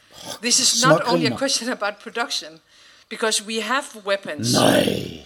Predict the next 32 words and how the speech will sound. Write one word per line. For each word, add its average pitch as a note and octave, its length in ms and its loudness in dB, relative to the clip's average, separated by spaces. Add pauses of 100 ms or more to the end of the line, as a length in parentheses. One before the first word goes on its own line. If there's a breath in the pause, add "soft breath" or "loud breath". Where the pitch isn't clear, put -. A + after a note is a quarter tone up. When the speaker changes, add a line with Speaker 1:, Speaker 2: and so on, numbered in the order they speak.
(140)
Speaker 1:
We G#3+ 200 -2
have G#3+ 340 -2
ammunitions. F3 800 -6 (440 loud breath)
Uh, G#3+ 280 -4
we A3 100 0
have B3+ 260 -2 (160)
air A#3+ 200 2
defense G3 760 -6 (420 soft breath)
that A3 220 -2
we A3 160 -8
don't A#3 260 -4
have G#3+ 160 -4 (100)
to A#3 120 -8
use A3 440 -8
ourselves F#3+ 560 -2
at F#3 100 -6
the F3+ 100 -8
moment, A3+ 520 -6 (380 soft breath)
that G#3+ 180 0
we A3+ 100 -4
should B3+ 240 -2
deliver G#3 320 -4
to G#3 140 -10
U-, A#3 540 -10
Ukraine. E3+ 400 -10 (1080)
Speaker 2:
Og F#2+ 100 -10
så - 120 -6
sidder B2 240 0
hun G#2 160 -4
der A2+ 160 4
på G2 280 -2
rad A#2 300 2